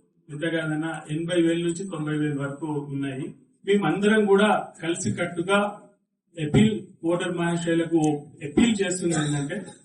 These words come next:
నవీన్ యాదవ్ గారికి ఒక అవకాశం ఇచ్చి ఆయనకు ఓటేసి గెలిపించుకుంటే ఒక యువకుడు ఎప్పుడూ అందరితో పాటు అందరిలో ఉండి అందరికీ సేవ చేయాలన్న దృక్పథం ఉన్న ఒక యువడికి, యువకుడికి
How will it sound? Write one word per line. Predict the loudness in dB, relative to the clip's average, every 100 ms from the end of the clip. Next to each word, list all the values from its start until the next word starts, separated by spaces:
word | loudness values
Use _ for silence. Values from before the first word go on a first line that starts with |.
| -4
నవీన్ | 0 4 6 6
యాదవ్ | 6 6 4 0 -2
గారికి | -2 0 -4 -4
ఒక | -4 -6 -6 -8 -12 -6
అవకాశం | -4 0 0 0 0
ఇచ్చి | -2 0 0 -2 -6 _ _ -4
ఆయనకు | 2 4 4
ఓటేసి | 2 4 6 6 4 2 -2 -2 -10 -20 -2
గెలిపించుకుంటే | -2 2 2 2 2 0 0 -2 -6
ఒక | -4
యువకుడు | 0 4 6 6 8 8 6 0 -14 -20 _ -12 -4
ఎప్పుడూ | 2 6 6 6 4 0 -14 -8
అందరితో | 2 2 6 6 6
పాటు | 4 2 4 4 4 -4
అందరిలో | -4 -2 2 2
ఉండి | 2 0 4 4 4 -2 -20 -8
అందరికీ | -2 0 0 -2
సేవ | -2 0 4 4 6
చేయాలన్న | 4 2 -2 -4
దృక్పథం | -2 0 2 2 2 2
ఉన్న | 2 2
ఒక | -2 -2
యువడికి, | 0 2 2 2 -2
యువకుడికి | -2 0 0 0 -2 0 0